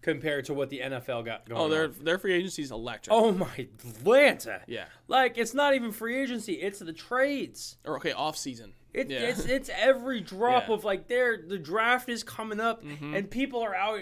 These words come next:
Speaker 1: There's mock drafts every other day.
Speaker 2: I know.
Speaker 1: Like, there's just so excitement over any drip of information. It's, it's so bonkers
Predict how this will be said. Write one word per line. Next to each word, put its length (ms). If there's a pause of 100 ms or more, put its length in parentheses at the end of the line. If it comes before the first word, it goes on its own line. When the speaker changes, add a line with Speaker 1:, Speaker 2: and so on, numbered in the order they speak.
Speaker 1:
There's 320
mock 380
drafts 320
every 420
other 280
day. 460
Speaker 2:
I 40
know. 300
Speaker 1:
Like, 340 (180)
there's 420
just 340
so 280
excitement 680
over 580 (380)
any 360
drip 560
of 160
information. 420 (220)
It's, 340 (120)
it's 240
so 720 (640)
bonkers 840